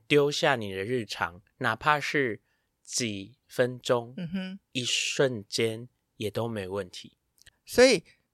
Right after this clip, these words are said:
Speaker 2: 会不会是说，我们就是太不容易丢下我们的日常了，
Speaker 1: 嗯。
Speaker 2: 所以我远离了一下之后，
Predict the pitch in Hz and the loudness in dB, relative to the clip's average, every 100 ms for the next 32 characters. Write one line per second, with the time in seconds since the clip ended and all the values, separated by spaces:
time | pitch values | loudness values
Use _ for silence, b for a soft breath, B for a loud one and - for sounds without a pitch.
0 | _ - 311 277 262 247 247 196 190 175 | _ 6 8 12 10 10 4 2 4 2
1 | 165 - - 180 175 214 277 - - 294 | 2 -4 0 4 6 6 4 6 8 10
2 | 208 - 254 170 151 170 180 143 - _ | 8 6 8 8 8 4 0 -2 -8 _
3 | - 185 180 208 156 117 143 160 113 - | 8 10 10 10 10 8 -2 -2 -2 -4
4 | - - B B 117 113 254 208 208 202 | -4 -8 B B 4 8 10 8 8 6
5 | 175 160 170 185 185 175 175 208 185 165 | 6 4 2 4 4 2 6 8 8 6
6 | 196 185 147 | 4 6 6